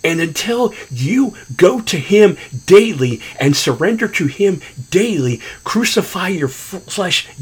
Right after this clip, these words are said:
daily, you're gonna continue being close to God. Say, "God's here." You're gonna, you might just be right there. "Boy, I want you to be here." And then he's gonna jump up here and he's gonna move you up here and it's gonna keep going.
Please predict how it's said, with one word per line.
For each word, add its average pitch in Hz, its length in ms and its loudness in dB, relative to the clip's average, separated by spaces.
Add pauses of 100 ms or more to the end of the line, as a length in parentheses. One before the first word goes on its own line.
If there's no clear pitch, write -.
(120)
daily, 131 600 2 (840)
you're 196 140 -2
gonna 220 220 0
continue 165 920 -2 (760)
being 185 300 -4
close 202 680 -4
to 233 100 -6
God. 240 400 0 (220)
Say, 175 160 -10
"God's 202 320 -2
here." 208 160 -4
You're 226 100 -12
gonna, 220 240 0 (100)
you 277 80 -8
might 262 180 -2
just 214 180 -8
be 285 120 -8
right 220 260 0
there. 240 340 6 (1120)
"Boy, 254 80 6
I 247 120 0
want 262 160 0
you 214 60 0
to 202 80 2
be 214 160 -2
here." 240 340 4
And 175 120 4
then 247 80 6
he's 277 100 2
gonna 247 180 0
jump 220 180 2
up 220 120 -8
here 247 140 -2
and 220 80 2
he's 226 100 -2
gonna 220 220 4 (280)
move 220 160 -6
you 240 140 -4
up 214 80 -6
here 233 240 -4 (120)
and 214 120 2
it's 262 140 -4
gonna 262 180 0
keep 262 260 -6
going. 262 440 -2